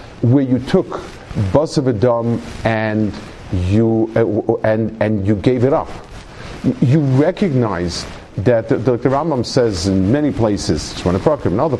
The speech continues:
many other places, he speaks about what's mastir a person from being masig alakus is, is, is the chomer, is the mesach hachomer. It's, it's, if I'm a physic-, the more physical I am, the more I see everything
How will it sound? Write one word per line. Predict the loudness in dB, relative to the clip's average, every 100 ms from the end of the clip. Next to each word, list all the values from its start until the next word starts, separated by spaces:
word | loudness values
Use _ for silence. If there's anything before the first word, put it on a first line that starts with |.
| 0
many | 0 0
other | 0
places, | -2 0 0
he | 0
speaks | 0 0 0 0
about | 2 2 0 -4 -8 -12 -12 -12 -2
what's | 0 2 2
mastir | 2 2 0 -2 -4 0 0 0 -4 -6
a | -6
person | -2 2 2 2 -2
from | 0 2
being | 2 2
masig | 2 2 2 0 0 0
alakus | 2 0 0 0 0 -4 -8 -12 -14 -14 -14 -6 0
is, | 0 0 0
is, | 0 0 -2 0
is | 0
the | 0
chomer, | 0 0 2 0
is | 0
the | 0
mesach | 2 0 -2 -2
hachomer. | 0 0 0 -2 -6 -12 -4 0
It's, | 0 0 0
it's, | 0 -2 -8 -4
if | -4 -2
I'm | -2
a | -2
physic-, | 0 0 2 2
the | 2
more | 2
physical | -2 0 2 2 2
I | 2
am, | 2 0 -2 -8 -4 0
the |
more | 2 2 2
I | -2
see | -4 0 2
everything | 2 0 2 0 2